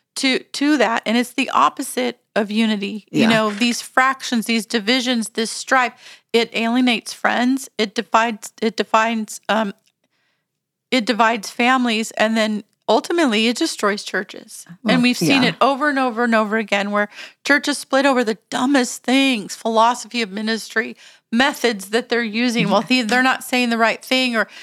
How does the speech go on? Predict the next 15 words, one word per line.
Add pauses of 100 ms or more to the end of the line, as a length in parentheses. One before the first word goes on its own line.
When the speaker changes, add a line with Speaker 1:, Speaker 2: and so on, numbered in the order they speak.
(200)
Speaker 1:
they're
not
doing
the
right
thing,
or
they
don't
believe
the
same
thing
we
do.